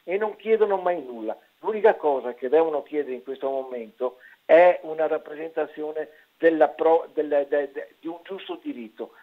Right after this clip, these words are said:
Non vorrei mai che qualcuno scambiasse le richieste di queste società per una richiesta di questua o di pura elemosina. Non deve essere così, visto anche il valore altamente sociale che riveste lo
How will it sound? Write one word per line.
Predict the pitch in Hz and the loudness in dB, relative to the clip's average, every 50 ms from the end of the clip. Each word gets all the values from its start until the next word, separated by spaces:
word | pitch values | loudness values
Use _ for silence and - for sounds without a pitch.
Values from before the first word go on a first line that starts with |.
| _ _ - | _ _ -4
Non | 151 156 151 | -2 0 4
vorrei | 165 175 190 196 190 | 6 6 6 6 4
mai | 175 165 160 165 175 175 | 2 0 0 0 0 -2
che | 170 170 165 165 | -4 -8 -8 -2
qualcuno | - 151 151 - - 185 170 165 151 | -2 -2 -2 -2 -6 -8 -8 -8 -8
scambiasse | - - 160 160 156 156 151 139 127 - - 139 | -4 -4 -4 -4 2 2 2 2 0 -4 -8 -8
le | 135 139 | -6 -6
richieste | 135 135 135 _ - 156 160 156 - 147 | -6 -8 -10 _ -6 -6 -6 -6 -6 -10
di | 135 127 120 - | -10 -10 -10 -8
queste | 147 151 139 - - 120 | -8 -8 -8 -8 -12 -12
società | 117 - 143 143 - - 151 - - 135 135 135 - - - - - _ _ - | -12 -10 -10 -10 -6 -6 -6 -2 2 4 4 4 2 -4 -16 -20 -20 _ _ -2
per | 147 156 | -2 0
una | 156 160 156 151 | 0 2 2 0
richiesta | 147 147 135 - 147 160 160 147 - 156 143 | 0 0 -2 -4 -2 -2 -2 -2 0 0 -2
di | 135 131 131 - - | -2 -2 -14 -12 -2
questua | 139 160 165 170 165 - - - 175 170 - - - _ _ | 2 4 4 4 4 2 -4 0 0 0 0 0 -10 _ _
o | - 165 160 | -6 -4 -4
di | 143 139 156 135 | -4 -6 -10 -12
pura | - - 160 165 165 165 | -10 -4 -2 4 6 6
elemosina. | 156 151 147 151 139 131 127 123 113 113 127 120 113 120 123 123 | 6 6 4 0 0 0 -4 -4 -4 -6 -10 -10 -10 -12 -12 -12
Non | 139 151 - | -10 -4 -2
deve | 143 139 139 147 | -2 0 0 0
essere | 147 - 151 143 143 139 135 | -2 -2 -8 -8 -8 -8 -8
così, | - 131 123 110 131 107 104 _ _ _ _ | -8 -10 -10 -10 -10 -14 -14 _ _ _ _
visto | _ 113 143 151 - - 139 | _ -4 -4 -4 -2 0 2
anche | 135 139 139 139 - | 2 2 0 -2 -10
il | 143 139 | -10 -4
valore | 123 131 131 127 135 143 139 139 | 0 2 2 2 2 2 2 2
altamente | 135 131 - 127 123 127 131 - - 127 | 0 0 0 -6 -6 -8 -12 -12 -12 -12
sociale | - - 127 - - 123 117 120 120 127 | -12 -12 -14 -8 -2 0 0 2 0 -2
che | 123 - 120 | -4 -4 -8
riveste | 113 107 104 113 120 117 - - 120 117 - - - _ - | -8 -4 -2 -2 -2 -2 -4 -6 -6 -6 -6 -14 -20 _ -4
lo | 123 139 156 | 4 4 4